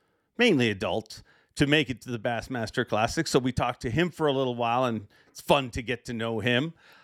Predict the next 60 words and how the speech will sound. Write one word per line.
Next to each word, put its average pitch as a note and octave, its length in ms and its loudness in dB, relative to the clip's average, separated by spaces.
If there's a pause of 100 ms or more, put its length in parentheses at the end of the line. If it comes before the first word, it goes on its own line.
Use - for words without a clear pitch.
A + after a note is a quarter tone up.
(140)
Um, A2+ 640 0 (440)
and B2 160 -2
then F#3+ 360 4
I D3+ 100 -4
am D3+ 160 -2
joined E3 320 0
by D3+ 300 2
somebody D3 640 0 (400)
who C3 480 2 (140)
is C3 140 2
one D#3+ 200 4
of C4+ 60 -2
the B3+ 40 -6
people, G3+ 360 -4
like D3 200 -2
I F#3+ 60 0
said F3+ 200 2
la-, D3 200 2
in C#3+ 140 0
last C#3+ 260 -2
week's B2+ 160 -6
show, C#3 240 4
I F#2 40 -2
kinda A#2 220 -4
teased C#3+ 400 -6
this C3+ 180 -2
week's B2+ 200 -2
show C3 160 2
and A2+ 80 -2
said, B2 220 2 (420)
"He's A#3 240 2
somebody G3+ 380 2
who C#3+ 100 0
I C#3+ 140 2
like C#3+ 280 -2
to C3+ 80 -14
talk C3+ 380 -4
to, - 80 -8
one F3 260 2
of G#3 60 2
the G3+ 60 -8
people F3 280 -4
who D#3 120 0
I D3+ 100 2
cherish D#3+ 580 0
every D3 300 2
moment C#3 340 2
I A#2 60 0
talk A#2+ 320 0
to G2 120 -8
with D#2+ 240 -10
him." F#2 240 -8
He D3+ 200 4
is C3 160 2
truly E3+ 500 4
a C#3 60 4
legend C#3+ 500 0
in C3+ 100 2
our B2 120 0
sport. - 500 -2